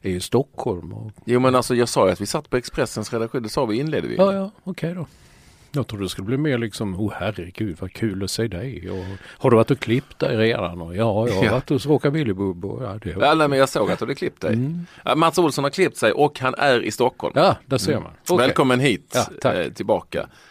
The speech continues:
Speaker 2: Du, hur länge ska du vara här?
Speaker 1: Ja, det får du se. Nej, fem, eh, i Stockholm en vecka till och sen så ska jag vara med lite i, precis som du. Om du, du börjar tala lite om O S, vi ska bägge vara med i
Speaker 2: Mm.
Speaker 1: Expressens webb-tv-sändningar.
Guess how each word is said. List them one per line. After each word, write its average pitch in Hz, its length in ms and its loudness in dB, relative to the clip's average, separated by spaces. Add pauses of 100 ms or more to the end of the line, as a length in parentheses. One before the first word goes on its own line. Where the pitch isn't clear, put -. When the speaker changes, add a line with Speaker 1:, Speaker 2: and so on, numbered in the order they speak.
(160)
Speaker 2:
Du, 101 220 -2 (280)
hur 110 60 -12
länge 135 220 -2
ska - 180 -10
du 123 100 -6
vara 127 160 -6
här? 143 140 -10 (220)
Speaker 1:
Ja, - 220 -8
det 92 200 -12
får - 340 -20
du 170 80 -12
se. - 280 -10
Nej, 120 240 0
fem, 151 460 2
eh, 160 100 2
i 143 200 -2
Stockholm 131 460 -2
en 123 80 -2
vecka 147 320 0
till 117 240 -2
och 107 80 -2
sen 120 160 -2
så 104 160 -8
ska - 160 -8
jag 135 280 -2
vara 127 120 2
med 127 220 0
lite 117 300 -6
i, 107 160 -4 (320)
precis 135 280 0
som 110 120 0
du. 117 260 -4 (460)
Om 120 120 -6
du, 117 100 2
du 113 160 -2
börjar 113 220 2
tala 131 280 0
lite 123 240 -2
om 113 80 -2
O 117 180 0
S, 98 120 -6
vi 101 60 -2
ska 113 220 -4
bägge 110 260 0
vara 90 140 -4
med 123 140 -8
i - 40 -8
Speaker 2:
Mm. 107 200 -6
Speaker 1:
Expressens 98 840 -6
webb-tv-sändningar. 90 1400 -10